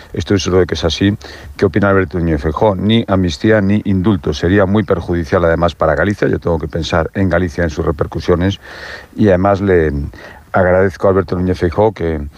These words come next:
en cuanto surgió todo este tema, que por supuesto la izquierda y especialmente el Partido Socialista ha intentado airear, y supongo que lo intentará este último día de campaña, haya sido clarísima en la posición. Y yo creo que los gallegos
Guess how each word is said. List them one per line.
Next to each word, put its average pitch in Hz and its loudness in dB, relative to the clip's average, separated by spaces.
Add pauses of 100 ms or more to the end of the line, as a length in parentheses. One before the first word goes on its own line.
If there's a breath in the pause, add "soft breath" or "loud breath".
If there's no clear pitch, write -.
(360 loud breath)
en 98 2
cuanto 98 2
surgió 110 2
todo 110 2
este 101 0
tema, 104 2
que 78 -6
por - -6
supuesto 92 0
la 92 2
izquierda 95 0
y 82 -2
especialmente 87 -2
el 90 0
Partido 87 -2
Socialista 85 -2
ha 104 2
intentado 92 2
airear, 98 2
y 78 -12
supongo 87 -2
que 82 -6
lo 82 -4
intentará 85 0
este 90 -4
último 85 -2
día 87 2
de 80 2
campaña, 85 -2 (380 loud breath)
haya 98 4
sido 90 0
clarísima 90 2
en 98 2
la 85 4
posición. 80 -2
Y 73 -6
yo 78 2
creo 80 0
que 80 0
los 78 0
gallegos 87 2